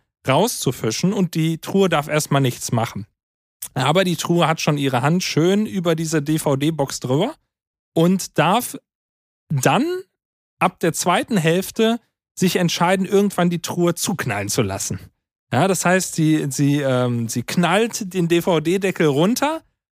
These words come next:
und wenn sie dabei es schafft, die, äh, Essstäbchen beziehungsweise den Schlauch der Essstäbchen, ähm, einzuquetschen, dann kriegt die Truhe einen Punkt. Schafft sie es aber nicht, bekommt der andere einen Punkt.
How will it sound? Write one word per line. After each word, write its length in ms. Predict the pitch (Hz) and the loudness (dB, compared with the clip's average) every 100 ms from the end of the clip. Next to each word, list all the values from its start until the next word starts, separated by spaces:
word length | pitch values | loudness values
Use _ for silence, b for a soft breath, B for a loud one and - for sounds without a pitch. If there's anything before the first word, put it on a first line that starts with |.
| _ | _
und 280 | - 170 147 | 0 0 2
wenn 180 | 175 285 | 2 2
sie 140 | 277 | 0
dabei 320 | 208 180 175 170 | 0 0 2 0
es 120 | 139 | -2
schafft, 460 | - 185 - - - _ | -2 -2 -4 -14 -20 _
die, 500 | 135 120 143 139 135 - | -6 -2 0 0 -2 -4
äh, 200 | 117 117 | -4 -2
Essstäbchen 720 | 190 240 - 220 226 - 247 220 | 0 0 0 -2 -4 0 0 0
beziehungsweise 560 | 156 170 151 147 123 120 | 0 0 0 2 0 -2
den 140 | 110 | -2
Schlauch 360 | - 117 160 - | -2 0 0 -2
der 180 | 190 202 | -4 -4
Essstäbchen, 720 | 196 - 214 - - 196 190 _ _ _ _ - | -4 -2 -4 -4 -2 -2 -2 _ _ _ _ -2
ähm, 300 | 139 135 139 | 0 0 0
einzuquetschen, 880 | - 233 302 185 - 127 110 - 101 - _ _ _ _ _ _ | 0 0 0 -4 -2 -2 -2 -2 -4 -6 _ _ _ _ _ _
dann 420 | - 165 285 320 294 - | 0 2 0 -4 -10 -2
kriegt 300 | 185 190 - | 0 0 0
die 100 | 175 | -4
Truhe 260 | - 185 | 0 2
einen 180 | 190 196 | 2 0
Punkt. 380 | 190 165 98 - _ _ _ _ _ _ _ _ - | 0 -2 -4 -12 _ _ _ _ _ _ _ _ 0
Schafft 280 | 170 165 - | 0 0 0
sie 100 | 139 | 0
es 80 | |
aber 200 | 147 120 | 0 0
nicht, 260 | 120 262 - | 2 0 -2
bekommt 320 | 214 190 180 | -2 0 0
der 100 | 165 | 0
andere 280 | 196 269 165 | 0 2 0
einen 140 | 110 | -2
Punkt. 340 | - 98 95 | -6 -8 -10